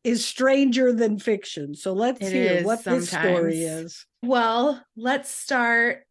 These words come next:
Speaker 2: back in two thousand one.
Speaker 1: Wow.
Speaker 2: Which is where,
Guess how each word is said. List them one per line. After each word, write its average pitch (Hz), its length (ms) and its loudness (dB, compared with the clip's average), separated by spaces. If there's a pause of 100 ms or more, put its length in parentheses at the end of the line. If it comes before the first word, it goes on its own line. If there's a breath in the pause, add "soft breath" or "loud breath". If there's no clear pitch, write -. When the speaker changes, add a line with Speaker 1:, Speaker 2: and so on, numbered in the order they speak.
(140)
Speaker 2:
back 214 280 -4
in 190 160 -10
two 311 520 -2
thousand 240 680 0
one. 160 500 -8 (560)
Speaker 1:
Wow. 156 680 -2 (1120)
Speaker 2:
Which 214 180 -4
is 214 160 -4
where, 202 640 2